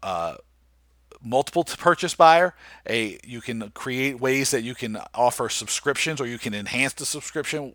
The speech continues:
We're gonna cover all kinds of really valuable things that you can use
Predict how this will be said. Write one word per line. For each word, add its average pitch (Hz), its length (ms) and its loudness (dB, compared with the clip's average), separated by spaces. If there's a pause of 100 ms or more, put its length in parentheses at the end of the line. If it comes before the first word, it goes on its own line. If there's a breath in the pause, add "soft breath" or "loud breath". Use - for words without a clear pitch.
We're 143 300 -6
gonna 185 220 2
cover 165 340 4
all 147 280 2
kinds 151 300 -2
of 120 220 -8
really 147 200 -2
valuable 143 520 0 (100)
things 120 320 -4 (320 loud breath)
that 120 120 0
you 131 120 -2
can 131 140 -8
use 123 400 -2